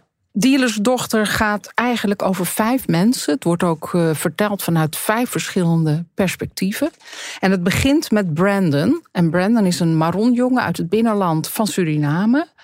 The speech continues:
Een hele donkere jongen. En hij maakt de sprong eerst naar Paramaribo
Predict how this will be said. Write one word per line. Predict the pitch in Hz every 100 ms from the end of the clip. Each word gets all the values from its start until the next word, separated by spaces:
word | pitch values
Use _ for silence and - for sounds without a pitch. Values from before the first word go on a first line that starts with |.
| - - -
Een | 165
hele | 185 226 175 147
donkere | 143 233 269 175
jongen. | 160 160 214 285 370 _ - - -
En | 185
hij | 185 208 233 247 - _
maakt | 202 226 -
de | 190
sprong | - 240 247 226 -
eerst | 226 220
naar | 190
Paramaribo | 175 170 170 180 202 208 202 208